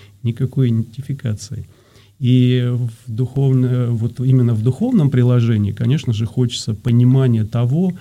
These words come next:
что для меня сегодня является вот моей духовной историей, э, чем я могу, а, гордиться,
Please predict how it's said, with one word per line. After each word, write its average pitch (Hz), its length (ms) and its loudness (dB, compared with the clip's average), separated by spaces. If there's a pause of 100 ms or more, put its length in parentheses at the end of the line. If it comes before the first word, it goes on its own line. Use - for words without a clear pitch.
(140)
что - 380 -2
для 117 180 2
меня 120 260 2
сегодня 120 540 0
является 117 560 0
вот 104 160 -6
моей 120 400 0
духовной 113 480 -2
историей, 101 560 -6 (360)
э, 113 220 -2
чем 151 280 -2
я 131 180 2
могу, 123 500 0 (240)
а, 110 480 0
гордиться, 117 640 -2